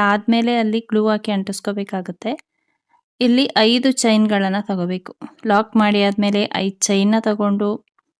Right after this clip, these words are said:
ಪ್ರೀವಿಯಸ್ ಸ್ಟೆಪ್ಪಲ್ಲಿ ಐದು ಚೈನ್‌ನ ಯಾವ ಗ್ಯಾಪಲ್ಲಿ ಲಾಕ್ ಮಾಡಿರ್ತೀವಿ, ಅಲ್ಲಿಗೆ ಹೋಗಿ ಸಿಂಗಲ್ ಕ್ರೋಶದಲ್ಲಿ ಲಾಕ್ ಮಾಡ್ಕೋಬೇಕು. ನೋಡಿ ಈ ರೀತಿ. ನೆಕ್ಸ್ಟು ಎರಡು ಚೈನ್‌ನ ತಗೋಬೇಕು. ಎರಡು ಚೈನ್‌ನ ತಗೊಂಡು ಐದು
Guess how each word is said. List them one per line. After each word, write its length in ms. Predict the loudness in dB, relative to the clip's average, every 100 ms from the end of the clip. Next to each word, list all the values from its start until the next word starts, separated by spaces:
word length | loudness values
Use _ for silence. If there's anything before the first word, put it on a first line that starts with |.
| _ _
ಪ್ರೀವಿಯಸ್ 340 | 2 4 4 4
ಸ್ಟೆಪ್ಪಲ್ಲಿ 420 | -2 2 2 4
ಐದು 200 | 2 2
ಚೈನ್‌ನ 360 | 2 2 2 2
ಯಾವ 240 | 2 4 2 2
ಗ್ಯಾಪಲ್ಲಿ 460 | 2 0 2 0 2
ಲಾಕ್ 220 | 0 -2
ಮಾಡಿರ್ತೀವಿ, 520 | -2 -4 -6 -2 -2 -2
ಅಲ್ಲಿಗೆ 380 | -2 0 2 2
ಹೋಗಿ 320 | 0 0 -2 -2 -8 _ _
ಸಿಂಗಲ್ 400 | -4 0 2 2
ಕ್ರೋಶದಲ್ಲಿ 500 | 0 -4 -4 -4 -2 -2
ಲಾಕ್ 240 | -2 -4
ಮಾಡ್ಕೋಬೇಕು. 600 | -8 -8 -8 -8 -8 -8 -8 -10 _ _ _ _ _ _ _ _
ನೋಡಿ 180 | -8 -8 -6
ಈ 120 | -2 -2
ರೀತಿ. 380 | 0 -4 -4 -4 -4 -8 _ _ _ -4
ನೆಕ್ಸ್ಟು 320 | -2 -2 0 2
ಎರಡು 280 | 2 2 0
ಚೈನ್‌ನ 400 | 0 0 0 -2
ತಗೋಬೇಕು. 440 | -4 -6 -6 -8 -10
ಎರಡು 220 | -10 -8
ಚೈನ್‌ನ 360 | -4 0 0 0
ತಗೊಂಡು 420 | -2 -2 0 -2 -4 _ _ -20 _ 2
ಐದು 300 | 4 4